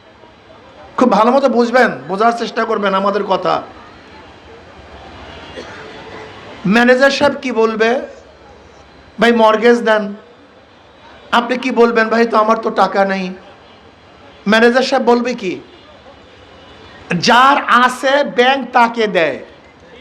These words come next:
যার নাই ব্যাংক তাকে দেয় না।" কি মিথ্যা বললাম না? অসত্য কথা বললাম না?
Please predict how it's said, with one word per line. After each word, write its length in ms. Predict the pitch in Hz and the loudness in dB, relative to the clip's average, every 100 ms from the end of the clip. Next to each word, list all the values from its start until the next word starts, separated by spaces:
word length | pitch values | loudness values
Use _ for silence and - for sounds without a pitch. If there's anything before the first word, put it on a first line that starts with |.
| - 170 | -16 -2
যার 340 | 254 226 262 254 | 2 4 4 4
নাই 340 | 233 240 277 | 4 4 2
ব্যাংক 380 | 226 233 254 247 | 2 2 2 2
তাকে 260 | 220 220 208 | 0 2 2
দেয় 260 | 190 160 | 2 2
না।" 100 | 151 120 - - - - - - - - - - 349 - - | -2 -6 -12 -18 -14 -8 -6 -2 0 2 2 2 2 0 -4
কি 80 | 208 | 0
মিথ্যা 320 | 226 233 262 | 2 2 2
বললাম 340 | 240 190 180 | 2 2 0
না? 240 | 170 226 156 117 - - - - - - - - | 0 -2 -2 -6 -8 -4 -2 -2 -2 -4 -6 -4
অসত্য 380 | - 202 262 269 | -2 0 -2 0
কথা 180 | 254 233 | 0 2
বললাম 300 | 208 180 165 | 2 2 0
না? 200 | 214 | 0